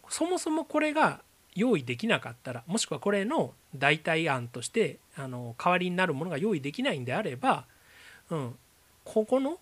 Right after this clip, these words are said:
ゴールにはたどり着けないんですよっていう前提から話をしないと、できもしない人にずっと、なんか、まあ、頑張りましょう、頑張りましょうって言って応援してるのは、それはある意味無責任ですね。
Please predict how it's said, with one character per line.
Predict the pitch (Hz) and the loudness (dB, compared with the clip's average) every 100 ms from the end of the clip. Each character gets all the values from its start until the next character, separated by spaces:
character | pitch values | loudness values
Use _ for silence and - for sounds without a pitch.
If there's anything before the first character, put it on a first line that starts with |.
| - | 0
ゴ | 170 240 | 4 6
ー | |
ル | 139 | 4
に | 131 | 0
は | 170 | -4
た | 120 147 | -2 0
ど | 190 | 0
り | 196 | 0
着 | - | -2
け | 262 | 0
な | 262 | 2
い | 156 | 2
ん | 120 | 0
で | 117 | -6
す | - 135 | -2 6
よ | 262 | 6
っ | |
て | - - | 6 -8
い | 123 123 170 | -8 -2 -2
う | 120 117 | -2 -6
前 | 254 | -6
提 | 269 254 247 | -4 -2 -2
か | 233 | -2
ら | 233 | -2
話 | - 214 - | -2 -4 -4
を | 123 | -8
し | - 143 | -8 -2
な | 214 | -2
い | 120 117 | -2 -2
と、 | 202 120 - _ - - - - | 0 0 -4 _ -20 -20 -18 -4
で | 131 | 0
き | 175 349 | 2 2
も | 339 | 0
し | - | -2
な | 151 143 | -2 -4
い | |
人 | 143 - | -4 -6
に | 127 147 120 | -6 -4 -6
ず | 120 | -8
っ | 180 - | -10 -2
と、 | 247 - _ _ - | -2 -2 _ _ -6
な | 175 | -2
ん | 151 | -2
か、 | 123 117 - | -4 -8 -10
ま | 180 185 | -4 -2
あ、 | 160 | 0
頑 | 139 151 | 0 6
張 | 165 | 6
り | 170 | 6
ま | 175 | 4
し | 240 | 4
ょ | |
う、 | 147 | 4
頑 | 127 156 | 2 2
張 | 175 | 2
り | 175 | 2
ま | 175 | 2
し | - | 2
ょ | 156 | 0
う | |
っ | |
て | - | 0
言 | 127 | -8
っ | |
て | 120 - 269 123 - - - | -6 0 0 0 -8 -20 -6
応 | 156 170 | -2 0
援 | 175 | 0
し | 170 | -2
て | 190 | -2
る | 185 | -2
の | 123 | -2
は、 | 139 120 | -2 -2
そ | 185 | -2
れ | 269 | 0
は | 320 156 - - | 2 0 -2 -4
あ | 247 | 0
る | 339 | 2
意 | 131 | 0
味 | 160 120 | -2 -4
無 | 123 | -2
責 | - 294 208 | 0 0 0
任 | 113 110 | -4 -10
で | 117 | -10
す | |
ね。 | 170 247 | -8 -8